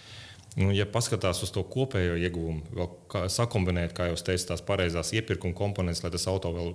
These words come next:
pēc iespējas mazāk, eh, naudu patērētu mums, viņš, lai neprasītu naudu, tad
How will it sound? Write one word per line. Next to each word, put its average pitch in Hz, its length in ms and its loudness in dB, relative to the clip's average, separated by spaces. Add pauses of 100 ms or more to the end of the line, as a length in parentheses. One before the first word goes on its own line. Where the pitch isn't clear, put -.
(140)
pēc - 220 -4
iespējas 90 320 -4
mazāk, 95 500 0
eh, 85 140 -2
naudu 98 400 2
patērētu 85 580 -4
mums, 85 300 -8
viņš, - 200 -4
lai 113 140 4
neprasītu - 380 -2
naudu, 92 260 0 (500)
tad 87 220 0